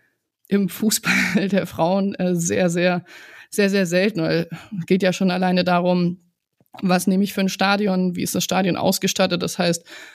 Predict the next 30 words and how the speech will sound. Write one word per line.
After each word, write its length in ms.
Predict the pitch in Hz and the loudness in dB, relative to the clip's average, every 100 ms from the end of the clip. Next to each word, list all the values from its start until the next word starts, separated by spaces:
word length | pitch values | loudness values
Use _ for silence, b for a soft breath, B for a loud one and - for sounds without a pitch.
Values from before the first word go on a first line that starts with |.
| B - | B -4
was 100 | 202 | 0
habe 120 | 208 | 0
ich 80 | 208 | 0
für 80 | |
einen 100 | 262 | 0
Caterer, 760 | 254 214 190 185 190 185 175 - | 0 0 0 -2 0 0 -2 -4
ähm, 640 | 190 196 190 185 196 - 196 | -4 -2 0 0 -2 -4 -2
was, 280 | 190 190 - | 0 -2 -2
wie 100 | 202 | 0
viel 160 | 233 - | 0 2
Ordner 340 | 185 196 185 | 0 2 0
brauche 440 | 180 185 175 165 180 | -2 0 0 0 -2
ich, 260 | 175 - | -2 -2
wie 260 | 196 190 190 | 0 0 0
ist 160 | 185 | 0
die 80 | 220 | -2
Verkehrssituation 960 | 214 220 - 190 190 180 180 175 - 185 | 0 -2 2 2 2 -2 -2 0 0 2
oder 160 | 180 | 2
ähnlichem. 420 | - 190 190 - 190 | 2 2 2 0 0
Und 120 | 180 | 0
wenn 100 | 180 | 2
man 180 | 185 185 | 2 2
hier 140 | 190 | 2
in 80 | 180 | 2
Europa 460 | 185 185 190 190 | 0 0 2 0
versucht, 400 | 180 185 196 185 | 2 0 0 0
ein 100 | 180 | 0
Stadion 460 | 175 190 190 190 185 | 2 2 2 2 0
zu 180 | - 180 | 0 -2
bekommen, 460 | 180 - 190 214 | -2 0 2 2